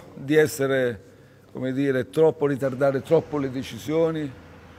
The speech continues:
di affidarmi all'incertezza, di ascoltare troppo le opinioni altrui. Se, eh, rileggete i giornali dall'inizio della fase dell'emergenza è un continuo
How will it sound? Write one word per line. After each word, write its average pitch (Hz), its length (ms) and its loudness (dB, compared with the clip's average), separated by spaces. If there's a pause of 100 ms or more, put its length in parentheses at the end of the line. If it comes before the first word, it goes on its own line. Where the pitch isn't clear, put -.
di - 80 -2
affidarmi 143 480 4
all'incertezza, 139 840 0
di 147 60 4
ascoltare 151 580 0
troppo 170 360 0
le 147 100 -2
opinioni 139 320 -4
altrui. 110 440 -6 (840)
Se, 170 500 2
eh, 151 320 0
rileggete 170 500 4
i 175 80 2
giornali 147 560 2
dall'inizio 156 680 4
della 143 160 4
fase 147 200 4
dell'emergenza 170 960 2
è 175 300 -6
un 175 180 -2
continuo 170 800 0